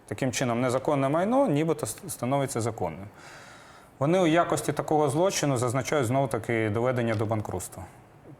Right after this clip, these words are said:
Від цього злочину ніхто нічим не заволодіє, ніяк-, ні про яке майно не йдеться.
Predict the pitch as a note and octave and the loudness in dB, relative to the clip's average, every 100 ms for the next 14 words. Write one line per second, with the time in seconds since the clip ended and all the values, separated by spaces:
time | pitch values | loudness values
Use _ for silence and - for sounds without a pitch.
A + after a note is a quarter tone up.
0 | - - - - B2 A#2+ E3+ D#3 B2 - | -20 -20 -20 -8 -4 -2 0 2 2 0
1 | - C3+ A#2+ A#2+ - D#3+ D3+ C3 C#3+ C#3 | 0 -2 -2 -2 -2 0 0 0 0 0
2 | A#2+ A#2+ A#2+ A#2+ G#2 F#2+ F#2 A2 C3 C#3+ | 0 0 0 0 -2 -4 -2 -2 -2 -2
3 | C#3 B2 C3+ C3+ D3+ D3 B2+ B2+ C#3+ D#3+ | -4 0 2 4 4 2 0 2 2 2
4 | C#3 A#2+ G#2+ F#2+ - F2+ | 2 2 0 -2 -4 -8